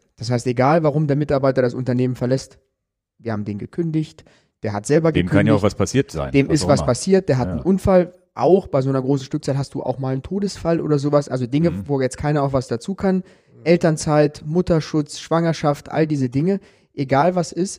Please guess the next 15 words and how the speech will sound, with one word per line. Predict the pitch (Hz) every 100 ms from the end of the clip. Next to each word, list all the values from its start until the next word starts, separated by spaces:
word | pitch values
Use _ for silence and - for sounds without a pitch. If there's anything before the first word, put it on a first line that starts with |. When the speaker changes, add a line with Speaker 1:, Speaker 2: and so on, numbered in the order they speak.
| -
Speaker 1:
ist | 156
es | 147
so, | - 156 - -
dass | 139 -
du | 131
als | - 123
Arbeitgeber | 135 135 131 135 123
immer | 139 170
die | 143
Option | 139 - 143 135
hast, | 123
das | 123
Fahrrad | 131 120 -
zurückzugeben. | 107 107 107 104 104 - _ -
Speaker 2:
Mhm. | 78 73